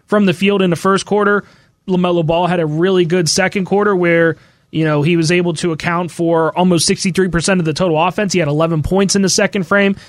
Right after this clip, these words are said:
He had four assists in there that resulted in nine points off of those assists. He was doing everything, and then LaMelo got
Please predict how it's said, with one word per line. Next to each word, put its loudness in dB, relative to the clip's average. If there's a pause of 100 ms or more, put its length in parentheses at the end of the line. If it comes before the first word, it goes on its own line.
(100)
He 0
had 2
four 2
assists 0
in 2
there 4
that 0
resulted 0
in 0
nine 0
points 0
off 2
of 0
those 2
assists. 0 (200)
He 0
was 0
doing 2
everything, 0
and 0
then 0
LaMelo 0
got -2